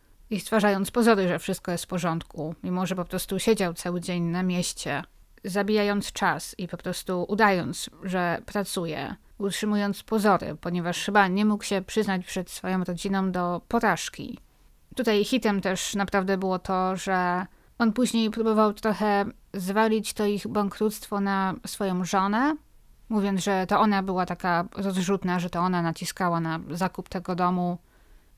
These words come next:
Ale jednocześnie przez cały ten czas do końca utrzymywał swoją żonę w przekonaniu, że mają dużo pieniędzy. Nigdy nie powiedział jej, że są w kłopotach finansowych, więc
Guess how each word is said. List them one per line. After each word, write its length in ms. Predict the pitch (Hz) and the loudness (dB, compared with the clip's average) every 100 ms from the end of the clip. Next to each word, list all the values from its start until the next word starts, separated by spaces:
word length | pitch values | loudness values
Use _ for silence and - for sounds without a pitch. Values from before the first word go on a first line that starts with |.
| _ - | _ 2
Ale 180 | 214 | 4
jednocześnie 600 | 214 226 220 240 240 226 - | 6 4 4 4 6 2 2
przez 300 | 226 214 - | 0 0 2
cały 240 | 214 214 | 4 4
ten 160 | 220 202 | 2 2
czas 200 | 214 202 | 2 2
do 120 | 196 | 0
końca 360 | 214 220 226 | 2 2 2
utrzymywał 760 | 202 - 220 208 226 214 196 - - | 0 -2 -2 2 4 6 4 2 -6
swoją 460 | - 208 202 196 | -4 0 0 0
żonę 340 | 180 208 208 196 | 2 2 2 0
w 60 | |
przekonaniu, 640 | - 214 202 185 185 208 190 | -4 -4 0 0 2 2 0
że 140 | 196 | 0
mają 340 | 185 190 190 | 0 0 -2
dużo 360 | 185 196 202 208 | -2 -2 0 -2
pieniędzy. 760 | - 226 269 220 165 156 - - - _ _ 202 | -2 4 6 6 2 -4 -8 -12 -16 _ _ 4
Nigdy 340 | 214 214 226 | 4 6 6
nie 120 | 233 | 6
powiedział 480 | 247 240 285 226 185 | 6 6 6 6 4
jej, 180 | 165 165 | 2 -2
że 80 | 175 | -2
są 180 | 180 | -2
w 60 | 170 | -2
kłopotach 440 | - 185 190 160 - | -4 0 0 0 -4
finansowych, 760 | 180 165 165 156 151 175 160 175 | -2 -2 -2 -4 -6 -8 -10 -6
więc 500 | 175 160 - - | -4 -4 -8 -16